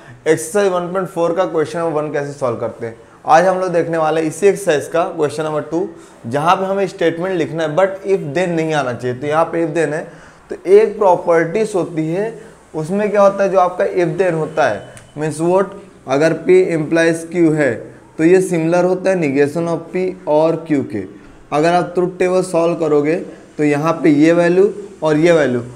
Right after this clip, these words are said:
दोनों के जो answer आएंगे, वो दोनों answer क्या होंगे, Same होंगे, means what, ये equal होता है। इस property यूज़ करके ये दो question को solve करेंगे।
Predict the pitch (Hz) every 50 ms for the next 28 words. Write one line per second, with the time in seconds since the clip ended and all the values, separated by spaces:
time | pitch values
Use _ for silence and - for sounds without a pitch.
0 | - - - 123 127 151 160 170 180 185 175 185 196 180 190 185 - 165 165 165
1 | 156 160 196 190 180 175 170 165 165 170 180 196 226 - - - - - - 135
2 | 139 160 180 175 180 180 180 190 190 180 151 160 160 160 156 170 180 175 170 170
3 | 170 175 175 185 180 180 - 165 160 165 165 165 170 175 180 185 214 226 226 -
4 | - - - - - 156 160 143 156 175 180 180 175 180 180 165 175 - 170 160
5 | 151 147 139 147 156 170 170 165 - 190 175 175 175 175 170 170 160 175 170 170
6 | 170 165 165 - 180 170 165 170 156 143 147 143 151 160 151 156 156 139 160 160
7 | 160 165 156 135 135 139 147 147 143 151 143 127 127 127 135 151